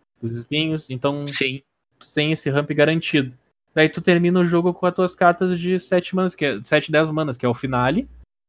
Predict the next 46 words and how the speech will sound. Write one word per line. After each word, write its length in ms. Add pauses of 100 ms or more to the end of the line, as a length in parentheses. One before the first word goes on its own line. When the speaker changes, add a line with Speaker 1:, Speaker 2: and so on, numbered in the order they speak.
(240)
Speaker 1:
O 60
Finale 300
verde, 300
o 20
pessoal 240
gostou 280
do 80
Finale 260
verde, 340
ele, 320 (680)
ele 120
veio 140
pra 100
ficar, 340
o 60
que 80
tudo 160
indica. 480 (640)
E 100
com 300
o, 1120
e 80
com 180
o 60
boi, 260
né? 220 (960)
Speaker 2:
Mu. 760 (640)
Speaker 1:
Como 100
é 40
que 80
é 40
mesmo? 220
É 200
End 160
Race 240
for 200
Runners? 500 (160)
Speaker 2:
End 160
Race 180
for 140
Runners, 440
Speaker 1:
End 100
Race 100
Speaker 2:
exatamente. 420
Speaker 1:
for 180
Runners, 520